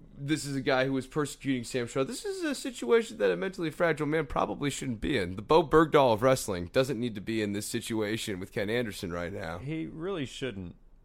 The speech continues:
Speaker 2: Uh, it's not fair to him or anybody else. Uh, here's my problem. Uh, who's, who am I rooting for?
Speaker 1: I don't know, because Sam Shaw keeps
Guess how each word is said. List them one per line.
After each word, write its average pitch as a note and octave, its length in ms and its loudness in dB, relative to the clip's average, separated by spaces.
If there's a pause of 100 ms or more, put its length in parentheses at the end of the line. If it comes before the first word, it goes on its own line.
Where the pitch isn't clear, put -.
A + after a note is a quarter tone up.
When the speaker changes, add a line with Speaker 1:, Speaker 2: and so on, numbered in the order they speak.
(100)
Speaker 2:
Uh, A#2 540 -6 (140)
it's A#2+ 240 -12
not D3+ 240 -10
fair C#3+ 640 -8
to A#2+ 140 -8
him C3+ 420 -4
or A#2+ 140 -6
anybody A2 360 -6
else. F#2+ 300 -8 (500)
Uh, F3+ 280 4 (1120)
here's B3+ 260 2
my G#3 140 4
problem. A2+ 340 2
Uh, E3 120 0 (680)
who's, A3 580 0
who F3 120 2
am F#3 100 0
I E3 40 2
rooting C#3 240 -2
for? - 180 -16 (440)
Speaker 1:
I C#3+ 120 8
don't E3+ 160 10
know, D3+ 240 12
because C3+ 400 6
Sam - 420 2
Shaw C3 480 6 (260)
keeps C#3 320 -4